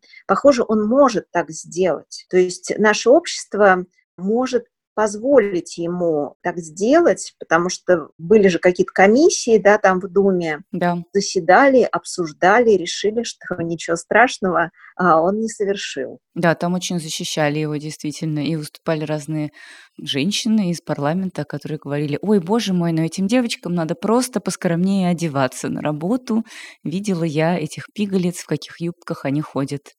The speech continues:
Speaker 2: Ну, классический обесцен.
Speaker 1: И за счёт этого он, конечно, мог себе это позволить и остаться, в общем-то, при этом депутатом. Его репутация как будто вообще не пострадала.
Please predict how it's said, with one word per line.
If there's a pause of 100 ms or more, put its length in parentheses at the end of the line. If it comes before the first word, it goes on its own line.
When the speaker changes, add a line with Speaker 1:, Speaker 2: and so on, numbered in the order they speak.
(180)
Speaker 2:
Ну,
классический (420)
обесцен. (180)
Speaker 1:
И
за
счёт
этого
он,
конечно,
мог
себе
это
позволить (120)
и
остаться,
в
общем-то,
при
этом
депутатом. (360)
Его
репутация
как
будто
вообще
не
пострадала.